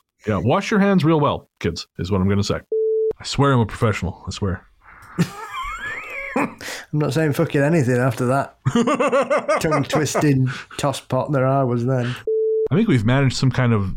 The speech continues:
Speaker 1: small miracle because we're, we've got two stories left and it's only been ninety minutes.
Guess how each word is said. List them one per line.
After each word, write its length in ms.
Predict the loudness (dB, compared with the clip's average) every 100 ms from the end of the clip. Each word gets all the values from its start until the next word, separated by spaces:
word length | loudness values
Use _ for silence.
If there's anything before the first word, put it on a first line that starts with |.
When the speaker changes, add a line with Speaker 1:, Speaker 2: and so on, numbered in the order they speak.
| -4
Speaker 1:
small 400 | -4 2 4 4
miracle 420 | 4 2 2 0
because 360 | 0 0 0 2
we're, 220 | 2 2
we've 80 | 2
got 200 | 0 0 -8 -8
two 140 | 0 2
stories 380 | 4 4 4 4
left 260 | 0 0
and 60 | 0
it's 100 | 2
only 140 | 4 4
been 180 | 4
ninety 280 | 4 4 4
minutes. 440 | 4 2 0 -8